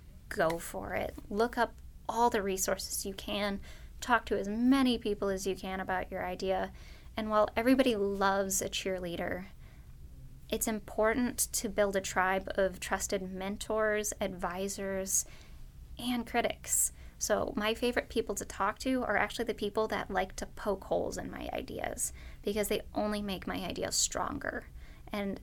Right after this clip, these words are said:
it was really uncomfortable at first. It's hard not to take that personally because it's your baby. But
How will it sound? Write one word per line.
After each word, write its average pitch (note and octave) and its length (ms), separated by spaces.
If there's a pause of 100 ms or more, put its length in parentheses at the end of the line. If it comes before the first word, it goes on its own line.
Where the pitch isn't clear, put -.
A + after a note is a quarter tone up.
(140)
it A3 120
was G#3+ 160
really B3+ 280
uncomfortable G3+ 720
at - 140
first. - 560
It's G#3 100
hard A#3 320
not F#3 380
to G3+ 100
take F3+ 240
that - 220
personally A3+ 680
because A3 380
it's F#3 180
your F#3 120
baby. A#3+ 580 (720)
But A3 300